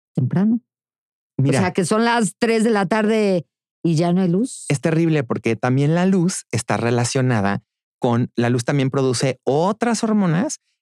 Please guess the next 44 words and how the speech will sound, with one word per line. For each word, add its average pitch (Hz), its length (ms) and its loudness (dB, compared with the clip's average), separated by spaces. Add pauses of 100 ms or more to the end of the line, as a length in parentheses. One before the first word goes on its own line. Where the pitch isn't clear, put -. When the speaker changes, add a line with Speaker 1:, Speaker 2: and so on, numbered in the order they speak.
(120)
Speaker 2:
que 139 280 -2
nos 127 220 0
ayudan 123 320 0
también 113 320 0
a 120 60 0
ser 143 180 0
felices, - 540 -2
¿no? 123 100 0 (100)
Speaker 1:
Ok. 180 140 0
Speaker 2:
Entonces, 170 460 0
los 151 100 0
seres 190 240 -2
humanos 143 340 0
necesitamos 117 720 -2
luz. 113 300 -2 (480)
Entonces, 147 480 0
en 151 100 2
los 127 140 -2
países 156 480 -2
donde, 117 460 0
donde 110 320 0
os-, 101 160 -6
oscurece 123 420 -2
muy 147 160 0
temprano, 127 640 0
hay 117 360 0 (120)
muy 135 220 2
altos 127 320 -2
índices 107 340 0
de 98 60 2
depresión. 120 480 -2 (280)
¿Por 170 200 -2
qué? 196 180 0
Porque, 127 460 -2 (240)
pues, 143 160 -2
imagínate 156 480 0
que 123 80 -2
tienen 135 260 0
solamente 131 400 -2
tres 127 240 -2
horas 123 220 0
de 110 100 0
luz 117 200 0
solar 113 360 -2